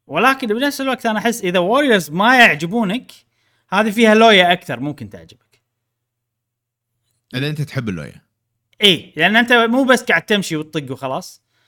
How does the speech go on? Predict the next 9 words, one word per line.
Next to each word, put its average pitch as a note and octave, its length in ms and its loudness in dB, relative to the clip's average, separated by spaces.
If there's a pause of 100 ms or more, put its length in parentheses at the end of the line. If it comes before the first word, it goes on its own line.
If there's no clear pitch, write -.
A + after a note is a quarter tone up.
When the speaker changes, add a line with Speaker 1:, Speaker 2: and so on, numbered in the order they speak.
(360)
Speaker 1:
أنت، D3+ 120 -6
Speaker 2:
لا. F3 300 -2
Speaker 1:
أنت F3 140 -4
قاعد F3 260 0
تمشي A3 380 -2
وتطق E3 440 -6
وقاعد C3 260 -6
تعطي D3 340 -8
أوامر C#3+ 540 0